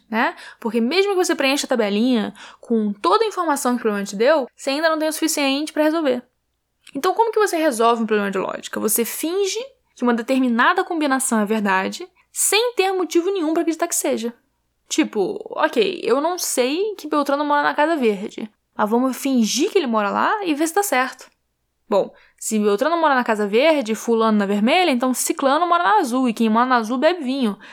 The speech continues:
Aí sobra a tequila pro Fulano beber e Beltrano bebe a cerveja.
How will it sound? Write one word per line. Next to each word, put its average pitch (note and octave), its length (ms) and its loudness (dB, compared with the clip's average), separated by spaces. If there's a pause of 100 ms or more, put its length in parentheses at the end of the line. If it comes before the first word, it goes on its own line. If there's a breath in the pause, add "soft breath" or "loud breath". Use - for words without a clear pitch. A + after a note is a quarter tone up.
(200 loud breath)
Aí G3 220 0
sobra G#3 500 2
a G#3+ 160 -2
tequila E4+ 560 0
pro C4+ 120 -4
Fulano G#3 300 0
beber C4 400 2 (140)
e - 100 -8
Beltrano D4+ 440 0
bebe E4+ 220 0
a - 20 -2
cerveja. C#4+ 540 2